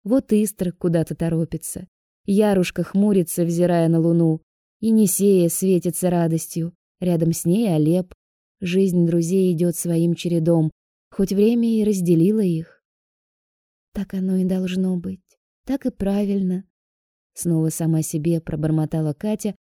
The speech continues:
задумчиво погладила кольцо, вглядываясь в мерцание камней,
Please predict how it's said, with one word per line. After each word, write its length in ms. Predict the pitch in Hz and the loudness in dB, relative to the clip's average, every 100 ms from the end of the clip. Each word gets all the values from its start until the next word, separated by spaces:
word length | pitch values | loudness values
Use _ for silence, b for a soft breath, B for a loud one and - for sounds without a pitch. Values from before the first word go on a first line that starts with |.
| _ _ | _ _
задумчиво 640 | 196 208 202 262 247 202 202 | 0 2 4 4 2 -2 -4
погладила 580 | 185 175 226 196 185 180 | -2 0 0 0 -2 -2
кольцо, 500 | 170 165 - 208 214 | -2 -4 -4 -2 -2
вглядываясь 680 | 165 180 175 165 165 165 175 | 0 0 0 0 -2 -2 0
в 20 | |
мерцание 640 | 165 165 175 165 156 156 | -2 -2 -2 0 0 0
камней, 500 | - 156 160 196 | -2 -2 0 0